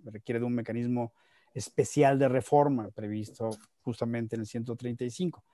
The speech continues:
con este constituyente. Pero alguien decía, pues es la constitución rígida más flexible del mundo porque tenemos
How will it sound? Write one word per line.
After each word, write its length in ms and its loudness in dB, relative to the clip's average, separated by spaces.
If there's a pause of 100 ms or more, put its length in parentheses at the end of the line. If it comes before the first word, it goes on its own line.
(180)
con 200 -2
este 180 -2
constituyente. 840 0 (560)
Pero 80 8
alguien 180 8
decía, 260 6
pues 200 -6
es 80 2
la 80 4
constitución 480 2
rígida 320 6
más 220 2
flexible 500 4
del 160 4
mundo 360 4
porque 220 -6
tenemos 560 0